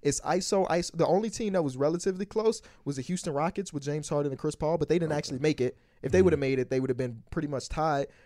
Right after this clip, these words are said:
Speaker 1: But for a team to make it to the finals, they passed the ball the least out of anybody.
Speaker 3: Right.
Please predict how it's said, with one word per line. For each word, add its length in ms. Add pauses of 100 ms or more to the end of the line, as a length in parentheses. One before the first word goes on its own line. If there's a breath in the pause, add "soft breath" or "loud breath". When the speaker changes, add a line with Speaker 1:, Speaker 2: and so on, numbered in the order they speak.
(180 soft breath)
Speaker 1:
But 160
for 180
a 40
team 320
to 100
make 180
it 80
to 80
the 60
finals, 380
they 120
passed 380
the 80
ball 280
the 140
least 300
out 140
of 200
anybody. 520
Speaker 3:
Right. 120